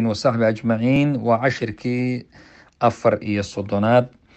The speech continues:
iyo kitaabkeennii Haadi al-Arwaax ilaa Bilaadi al-Afraax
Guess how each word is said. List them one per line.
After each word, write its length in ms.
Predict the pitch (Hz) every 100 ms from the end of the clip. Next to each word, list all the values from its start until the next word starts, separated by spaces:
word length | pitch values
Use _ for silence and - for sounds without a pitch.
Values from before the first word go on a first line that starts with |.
| - - _ -
iyo 120 | 104
kitaabkeennii 680 | 117 - 123 104 - 104 101
Haadi 340 | 85 107 101
al-Arwaax 400 | 98 92 98 107 113
ilaa 160 | 104
Bilaadi 320 | 95 95 98 98
al-Afraax 400 | 90 - 113